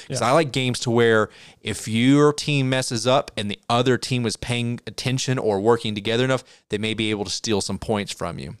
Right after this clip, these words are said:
Speaker 2: Yeah.
Speaker 1: And so that's how we played Concept, is you had one clue giver, and essentially Concept is this big board with a bunch of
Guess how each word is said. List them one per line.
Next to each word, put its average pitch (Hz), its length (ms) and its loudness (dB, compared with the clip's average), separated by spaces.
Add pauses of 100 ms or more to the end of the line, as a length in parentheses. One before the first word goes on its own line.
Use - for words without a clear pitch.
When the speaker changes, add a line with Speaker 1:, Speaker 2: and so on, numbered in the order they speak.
(200)
Speaker 2:
Yeah. 156 220 4 (180)
Speaker 1:
And 120 160 -2
so 117 80 -4
that's 123 200 0
how 113 180 6
we 110 160 2
played 107 240 -2
Concept, 110 600 -4
is 98 280 -4 (480)
you 101 100 -2
had 101 160 0
one 110 400 4
clue 117 260 2
giver, 110 280 0
and 98 100 -2
essentially 104 300 -6
Concept 104 440 -2
is 92 140 -6
this 95 160 -6
big 110 280 -6 (220)
board 123 360 6
with 98 160 -4
a 107 40 -6
bunch 101 240 -2
of 95 100 -2